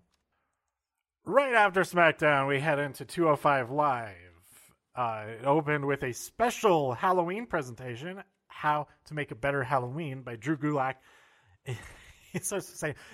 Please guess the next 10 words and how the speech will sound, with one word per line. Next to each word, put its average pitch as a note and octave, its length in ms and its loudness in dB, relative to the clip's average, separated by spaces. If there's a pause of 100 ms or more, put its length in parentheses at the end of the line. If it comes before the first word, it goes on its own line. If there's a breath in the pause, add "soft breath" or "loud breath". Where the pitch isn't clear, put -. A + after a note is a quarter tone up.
(120)
"Hey, F#3+ 280 4
where's G3+ 320 4
my G#3 140 4
ghouls G3+ 600 4
at?" C3 400 4 (1300)
<laughs> - 500 -16
I D#3 140 4
would A#3 140 2
have A#3 180 -4
booed. F3+ 380 0